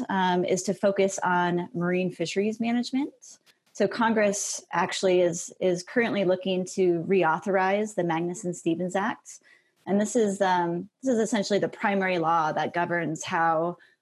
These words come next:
our marine federal fisheries are managed in the United States, um, and in all of our territories as well, uh, out in the Pacific and in the Caribbean. Um, so if you think about it, we have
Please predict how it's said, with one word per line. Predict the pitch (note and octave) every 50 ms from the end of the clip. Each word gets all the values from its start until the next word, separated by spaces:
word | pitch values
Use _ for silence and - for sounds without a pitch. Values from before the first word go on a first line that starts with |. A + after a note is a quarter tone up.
| _ -
our | - F3+ F3
marine | F3 F3 F3+ F3+ F3+ D#3
federal | - E3 D#3 E3+ E3+ E3+
fisheries | E3 - F3 - - F#3 F3+ F3+ F3+ F3+ F3
are | D#3+ D#3+ D#3+
managed | D#3+ D#3+ D#3 D#3 E3+ G3 A3 B3 A#3+ - - - -
in | F3
the | F3+ F3+
United | F3+ E3+ E3+ D#3+ - -
States, | - - D#3+ F3+ - - - - - - - _ _ _ _ _ _ _ _ -
um, | F#3 F#3 F3+ E3+ E3+ -
and | - G#3+ A3+ G#3 F3+ F3
in | F#3 F3+
all | F3 F3 F3+
of | E3+ D#3+
our | E3
territories | E3 - F3 E3+ F#3 F3+ - D#3 D3+ D#3 D#3+ D#3
as | D#3 - -
well, | D#3+ E3+ D#3+ D3+ D#3+ D#3+ - _ _ _
uh, | - E3 D#3+ D3+ -
out | D3 E3 -
in | -
the | D#3
Pacific | - - E3 - - D#3+ C#3+ - D#3+ D3+ -
and | D#3 D#3
in | D3+
the | D#3
Caribbean. | D3 - - E3+ D#3+ D#3+ D#3+ D3+ D3 D3+ D#3+ E3 - _ _ _ _ _ _ _ _ _ _ _ -
Um, | - F#3 F#3 F3+ E3 E3 E3+ F3 - _ _ -
so | - A#3+ A3+ A3+ G#3+ - - - _ -
if | - A3
you | A#3 A3
think | - D4+ D4 C4+
about | - G#3 F#3+ F#3+ F3+
it, | F#3 -
we | - G3
have | G#3+ G3+ G3+ G3+ G3 F#3+ G3 F#3+ G3 G3+ - A#3+